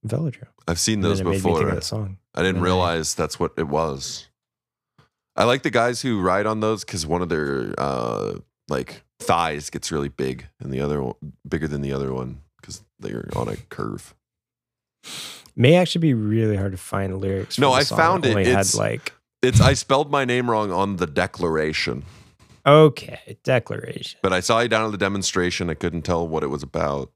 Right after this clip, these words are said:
Speaker 2: I spelled my name wrong on the declaration. Couldn't erase it, so I crossed it out. But, I mean, it's certainly talking about, like, a petition, but declaration sounds better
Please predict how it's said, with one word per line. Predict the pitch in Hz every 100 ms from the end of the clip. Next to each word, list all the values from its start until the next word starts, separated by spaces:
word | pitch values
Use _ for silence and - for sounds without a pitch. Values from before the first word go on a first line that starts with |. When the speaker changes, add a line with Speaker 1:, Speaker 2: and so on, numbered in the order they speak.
| -
Speaker 2:
I |
spelled | 73 78 71
my | 73
name | 73 71
wrong | 69 67 71
on | 67
the | 67
declaration. | 71 69 - 60 65 - 64 65
Couldn't | - 80 67
erase | 58 52 -
it, | -
so | 55
I | 50
crossed | - - - -
it | -
out. | - _ _ _ _ _ _ _ _ _ _ _ _ _ _ _ - _ _ _ _ _
But, | 131 107
I |
mean, | 117 120
it's | 110
certainly | - 135 101
talking | 92 90 82
about, | 82 78 53
like, | 78
a | -
petition, | - - 82 - 71
but | 67 -
declaration | 76 - 73 67 76 76
sounds | 71 76 73
better | - 71 64 -